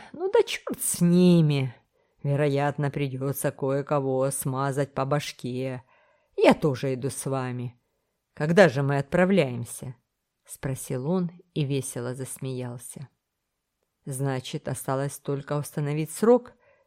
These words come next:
когда мы отправимся в путь», отозвался Вельмовский. «Как, папа, ты и в самом деле пойдешь с нами в эту сумасбродную экспедицию?»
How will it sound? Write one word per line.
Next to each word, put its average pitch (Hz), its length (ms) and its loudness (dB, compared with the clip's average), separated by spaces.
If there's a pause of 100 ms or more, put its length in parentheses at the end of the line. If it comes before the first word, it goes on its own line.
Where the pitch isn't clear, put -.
когда 196 340 6
мы 131 160 -2
отправимся 139 640 -2
в - 60 -6
путь», - 420 -8 (640)
отозвался 131 600 -4
Вельмовский. 127 720 -8 (840)
«Как, 185 460 -2
папа, 196 440 0 (400)
ты 233 140 6
и - 20 6
в 233 40 -4
самом 269 360 2
деле 302 240 6
пойдешь 269 340 2
с - 140 -2
нами 294 260 2
в 214 80 2
эту 247 260 2 (400)
сумасбродную 262 800 2
экспедицию?» 262 840 0